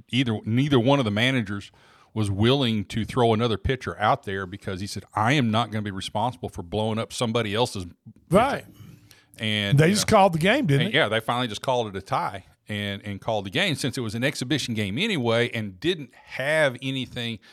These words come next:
Speaker 1: And then some people got all upset about it, and that's when they started throwing the, the, uh, the, the incentive of the home team, the, the home field advantage for the World's, for that year's World Series is based upon the results of this game, which,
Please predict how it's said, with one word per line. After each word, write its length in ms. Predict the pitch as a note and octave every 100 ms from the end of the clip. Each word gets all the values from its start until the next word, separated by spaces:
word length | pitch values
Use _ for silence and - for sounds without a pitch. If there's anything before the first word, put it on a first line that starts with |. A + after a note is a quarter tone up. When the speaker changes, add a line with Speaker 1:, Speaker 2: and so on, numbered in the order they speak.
| - -
Speaker 1:
And 180 | B2
then 160 | C3 B2
some 240 | - B2
people 300 | A2 C3 A2+
got 200 | G#2+ A2+
all 220 | A2+ A2+ G#2+
upset 320 | - C#3+ D3+
about 380 | B2+ B2+ C3+ C3+
it, 120 | -
and 120 | G#2
that's 180 | B2+ -
when 100 | A#2+
they 100 | A#2
started 280 | - A2+ F#2+
throwing 400 | - A2 G#2 G2+
the, 200 | F2 E2 _ _ - _ _ -
the, 520 | G2+ G2 G2 G2 G2
uh, 300 | G2+ A2 A2+ - - G#2
the, 160 | G#2
the 220 | G#2 G#2+
incentive 800 | G#2 G2+ - - D3+ C#3 A2+ G2
of 360 | - G#2+ G#2 F2+
the 80 | F#2+
home 300 | - B2 A2+
team, 400 | - A#2+ G#2+ G2+ _
the, 240 | G2 F#2+
the 120 | G2+ F2
home 240 | B2+ A2+
field 280 | - A#2+ G2
advantage 520 | F2+ G#2+ A#2 A2+ F#2
for 120 | -
the 80 | F#2
World's, 400 | F2+ G#2 F2+ - -
for 120 | G#2+
that 240 | G2+ A2
year's 260 | G#2+ G#2+ F#2
World 260 | G#2+ G2 E2+
Series 600 | - B2 G#2+ F#2 E2 - _ _ _ _ _ _ _ _ _ _ -
is 100 | F#2+
based 340 | G2 G#2+ -
upon 340 | G#2 G2+ G2 F#2+
the 80 |
results 500 | F2 F2 G2 G2 F2+
of 120 | G2+ E2+
this 200 | F2+ -
game, 380 | G2+ G2+ F#2 F2
which, 320 | F#2+ -